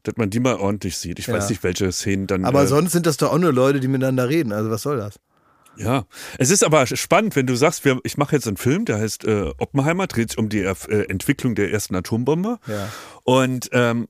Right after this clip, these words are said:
Speaker 1: natürlich ist da eine gewisse, ein gewisser Druck drauf, wie wohl diese Explosion, weil du arbeitest dich da drei Stunden drauf auf diese Explosion zu.
Speaker 2: Ja, ja.
Speaker 1: Und, äh, die muss dann sitzen.
Speaker 2: Das
Speaker 1: Und
Speaker 2: muss
Speaker 1: wenn man
Speaker 2: im
Speaker 1: dann
Speaker 2: wahrsten
Speaker 1: weiß,
Speaker 2: Sinne des Wortes knallen dann,
Speaker 1: er
Speaker 2: ne?
Speaker 1: hat kein C G I benutzt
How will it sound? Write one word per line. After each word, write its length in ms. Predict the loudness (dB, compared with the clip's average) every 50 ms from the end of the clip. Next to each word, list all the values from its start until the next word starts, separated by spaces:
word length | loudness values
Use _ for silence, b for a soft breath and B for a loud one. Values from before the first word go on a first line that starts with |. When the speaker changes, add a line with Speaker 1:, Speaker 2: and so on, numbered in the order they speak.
| _ -4
Speaker 1:
natürlich 760 | -2 -2 -2 -2 0 0 2 4 4 4 2 0 -2 -4 -6
ist 200 | -4 -2 2 2
da 100 | 2 2
eine 200 | 2 0 0 0
gewisse, 580 | 0 -2 0 0 0 0 2 2 2 2 2 0
ein 100 | 0 0
gewisser 320 | 0 0 0 0 0 0
Druck 300 | 0 0 -4 -6 -6 -6
drauf, 360 | -4 0 0 0 0 -2 -4 -2
wie 200 | -2 0 0 0
wohl 180 | 0 -2 -2 -2
diese 200 | -2 -2 -2 -2
Explosion, 600 | -4 -4 -4 -6 -6 -2 0 0 0 0 0 0
weil 120 | 0 0
du 100 | 0 0 2
arbeitest 400 | 2 2 2 2 0 -2 -4 -6
dich 140 | -6 -6 -2
da 200 | 0 0 0 0 B B B B B B B -8
drei 380 | -4 -2 2 4 6 6 4 2
Stunden 380 | 2 2 2 2 2 -2 -6
drauf 420 | -6 -4 -2 0 0 0 -2 -8 -8
auf 200 | -4 -4 -4 -2
diese 280 | -2 -2 0 0 0 -2
Explosion 540 | -4 -8 -4 -4 -4 -2 0 0 0 0
zu. 300 | -2 -2 -4 -2 -2 -2 -2
Speaker 2:
Ja, 80 | -4 -4
ja. 180 | -4 -4 -6 -8 -10 B B B B B B B B B 2
Speaker 1:
Und, 400 | 2 4 4 4 2 0 -2 0
äh, 220 | 2 4 4 4 2
die 160 | 2 2 4
muss 180 | 4 4 2 4
dann 160 | 2 2 4
sitzen. 440 | 4 2 0 0 -2 -4 -4 -6 -6
Speaker 2:
Das 100 | -2 4
Speaker 1:
Und 120 | 6 6 8
Speaker 2:
muss 80 | 8
Speaker 1:
wenn 120 | 6 6 6
man 100 | 4 6
Speaker 2:
im 40 | 6
Speaker 1:
dann 80 | 6 6
Speaker 2:
wahrsten 120 | 6 6
Speaker 1:
weiß, 80 | 6 6 6
Speaker 2:
Sinne 80 | 4
des 80 | 4 4
Wortes 280 | 4 4 4 4 2 -2
knallen 400 | 0 2 2 4 2 2 0 -2
dann, 140 | 0 2
Speaker 1:
er 40 | 2
Speaker 2:
ne? 40 | 2
Speaker 1:
hat 120 | 2 2 2
kein 240 | 2 2 2 2 2
C 160 | 0 -4 -4
G 200 | -2 0 0 2
I 160 | 2 2 0
benutzt 560 | 0 0 -2 0 -2 -2 -2 -6 -12 -12 -14